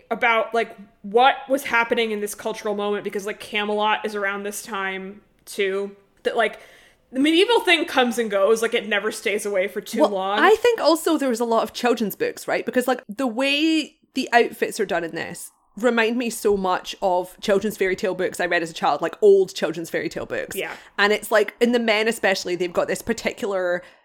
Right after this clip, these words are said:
Speaker 2: fake medieval chin-length hairstyle and fake medieval stockings they're wearing and tunics and stuff. And I'm like, this is illustrations from early twentieth century children's fantasy books.
Speaker 1: Yeah. And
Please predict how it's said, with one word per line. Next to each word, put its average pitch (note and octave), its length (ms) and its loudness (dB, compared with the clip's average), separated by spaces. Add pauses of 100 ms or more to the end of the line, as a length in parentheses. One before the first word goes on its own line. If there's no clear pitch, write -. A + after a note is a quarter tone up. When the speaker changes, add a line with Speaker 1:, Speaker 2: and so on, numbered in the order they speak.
(120)
Speaker 2:
fake G#3 400 -6
medieval F#3+ 720 -4
chin-length F#3 540 -4
hairstyle F3 640 0
and F3+ 120 -6
fake E3+ 300 -2
medieval E3+ 680 -4 (260)
stockings G3+ 640 2
they're G3 160 0
wearing E3+ 460 0
and D#3+ 120 -8
tunics - 380 -4
and F3+ 80 -6
stuff. - 200 0
And F#3+ 60 -6
I'm F3+ 60 -4
like, F#3 180 -4
this C4 280 0
is G3 320 -2 (480)
illustrations F#3+ 960 -2 (120)
from E3 560 0 (340)
early F#3 300 0
twentieth E3 440 -4
century D#3+ 400 -6
children's F#3 380 -6
fantasy - 300 -8
books. - 360 -12
Speaker 1:
Yeah. G#3 200 -6 (400)
And B3 380 0